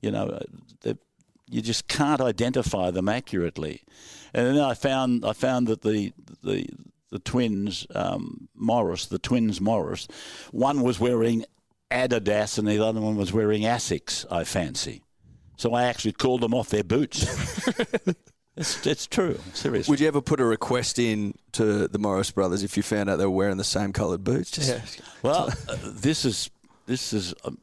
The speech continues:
Speaker 1: probably not the right time to, to, to mention this, but Chris and Paul Dawson.
Speaker 2: <laughs>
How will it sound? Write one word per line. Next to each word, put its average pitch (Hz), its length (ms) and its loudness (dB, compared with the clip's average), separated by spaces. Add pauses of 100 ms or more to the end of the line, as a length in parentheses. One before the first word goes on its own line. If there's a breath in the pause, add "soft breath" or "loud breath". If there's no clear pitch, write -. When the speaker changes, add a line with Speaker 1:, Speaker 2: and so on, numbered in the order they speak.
Speaker 1:
probably 110 340 0
not 101 240 -2
the 90 100 0
right 101 240 0
time 98 280 0
to, 85 160 -4 (260)
to, 85 140 -4 (260)
to 90 100 -6
mention 98 440 -2
this, 82 160 -2
but - 300 -8
Chris - 500 -2
and 92 160 -4
Paul 113 260 2
Dawson. 95 640 0 (640)
Speaker 2:
<laughs> - 400 -20